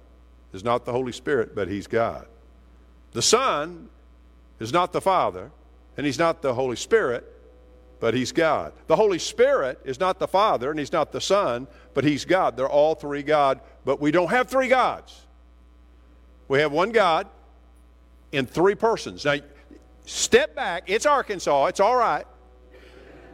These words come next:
It's all right. Step back. That doesn't make logical sense. And you're right, it doesn't. Based on what we understand and what we know,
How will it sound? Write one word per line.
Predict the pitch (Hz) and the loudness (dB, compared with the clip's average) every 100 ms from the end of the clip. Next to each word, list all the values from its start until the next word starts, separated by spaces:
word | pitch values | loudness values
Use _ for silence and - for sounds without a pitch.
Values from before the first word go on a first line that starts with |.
| - | -20
It's | - - 175 | -20 -2 2
all | 220 | 2
right. | 277 208 196 | 0 -2 -4
Step | - 254 302 | 0 0 2
back. | 240 170 175 - - - - - - - - | 0 0 -4 -16 -20 -20 -20 -20 -20 -4 2
That | 294 | 4
doesn't | 320 262 233 208 | 2 0 -6 -2
make | 202 214 - - - - 151 | 0 0 -4 -20 -20 -14 2
logical | 196 220 190 - 190 | 2 2 -4 -8 -8
sense. | - 285 226 123 - - - - - - - - | -2 2 2 0 -8 -20 -20 -20 -20 -20 -20 -6
And | 196 196 196 | 0 0 0
you're | 214 247 | 2 4
right, | 294 330 214 131 | 4 4 0 -4
it | 147 170 | -12 -10
doesn't. | 190 269 202 101 - - - - - - - | -8 -6 -6 -10 -14 -20 -20 -20 -20 -20 0
Based | 196 254 233 220 | 2 2 -2 -2
on | 185 185 180 | 0 0 -2
what | 165 190 214 - | 0 2 0 -4
we | 147 170 185 | 0 0 0
understand | 156 160 165 160 - 147 135 139 123 | -2 -4 -4 -8 -4 -2 0 -2 -2
and | 117 | -2
what | 123 123 | -2 -2
we | 123 117 | -4 -2
know, | 123 90 | -2 -2